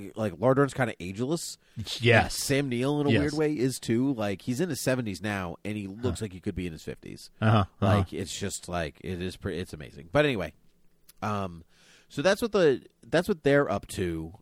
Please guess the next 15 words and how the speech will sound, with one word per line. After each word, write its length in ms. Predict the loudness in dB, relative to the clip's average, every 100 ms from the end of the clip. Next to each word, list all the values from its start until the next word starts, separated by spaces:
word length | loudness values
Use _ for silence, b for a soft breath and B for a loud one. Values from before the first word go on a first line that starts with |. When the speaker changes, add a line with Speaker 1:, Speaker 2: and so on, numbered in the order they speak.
| -10
Speaker 1:
Um, 500 | -8 -6 -8 -12 -20 _ _ _ _ _ _ _ _ _ _ -6
and 160 | -6 2
Dodson, 600 | 6 6 6 -2 -2 -6 -4
the, 80 |
you 100 | 0
know, 120 | 0 0
like, 200 | 0 2
"Dodson, 280 | 0 -2
Dodson, 300 | -2 -2 0
we 120 | -2 0
got 160 | -2
Dodson 360 | -2 -4 -4 6
here," 300 | 10 10 10
the 80 |
guy 60 | 8